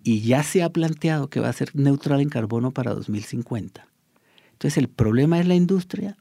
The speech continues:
o el problema es el carbono? Están atacando al que no es.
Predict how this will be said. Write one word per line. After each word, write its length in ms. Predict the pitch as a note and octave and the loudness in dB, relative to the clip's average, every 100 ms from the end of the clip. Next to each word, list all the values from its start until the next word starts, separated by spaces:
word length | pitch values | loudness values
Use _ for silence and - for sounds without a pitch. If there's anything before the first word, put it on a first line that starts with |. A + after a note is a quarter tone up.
| - | -4
o 120 | B2+ | -2
el 100 | G#2 | -2
problema 360 | - G#2 A2+ B2 | -4 -6 -4 -6
es 100 | - | -6
el 120 | - | -10
carbono? 560 | - G2 G2 G2 F2+ - _ _ _ _ _ _ - | -10 -8 -6 -6 -8 -16 _ _ _ _ _ _ -18
Están 260 | - A#2 | -8 -4
atacando 480 | C#3+ C3 - A#2 B2+ | -4 -6 -6 -4 -4
al 80 | C3+ | -6
que 100 | A#2+ | -6
no 180 | G#2 A2 | -6 -8
es. 260 | - - | -10 -18